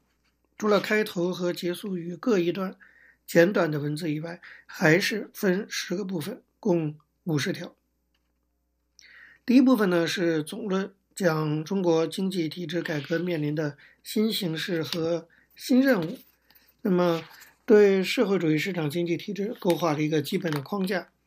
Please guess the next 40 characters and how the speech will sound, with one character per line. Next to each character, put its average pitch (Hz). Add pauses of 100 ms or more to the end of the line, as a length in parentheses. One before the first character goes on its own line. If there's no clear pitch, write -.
(260)
提 190
出 240 (260)
推 269
进 185
改 156
革 156
需 -
要 170
注 175
意 165
把 156
握 165
的 151
主 170
要 147
支 208
点。 214 (720)
这 196
些 185
主 165
要 147
支 175
点 165
实 151
际 175
上 147 (420)
也 175
是 180
对 196
以 185
往 170
改 151
革 156
经 180
验 170
的 170
一 -
个 175
总 202
结。 247